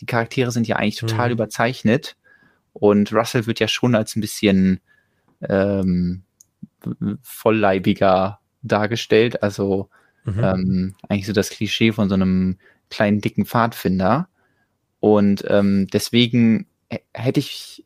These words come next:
Speaker 1: es interessant gefunden, wenn man das so gemacht hätte wie bei, ähm, Kevin aus The Office,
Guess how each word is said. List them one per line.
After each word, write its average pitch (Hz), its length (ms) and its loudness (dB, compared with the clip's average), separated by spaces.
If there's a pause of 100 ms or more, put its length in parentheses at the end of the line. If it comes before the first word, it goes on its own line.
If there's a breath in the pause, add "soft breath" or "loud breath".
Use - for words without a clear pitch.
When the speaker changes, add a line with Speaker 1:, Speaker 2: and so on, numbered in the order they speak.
Speaker 1:
es - 120 -6
interessant 135 320 -2
gefunden, 127 480 0
wenn 113 80 0
man 113 100 4
das 107 120 -2
so 110 120 -4
gemacht 104 300 -2
hätte 117 200 -8
wie 107 140 -2
bei, 95 440 0 (500 soft breath)
ähm, 95 1040 -4 (180)
Kevin 120 500 0
aus - 380 -4
The - 120 0
Office, - 600 -2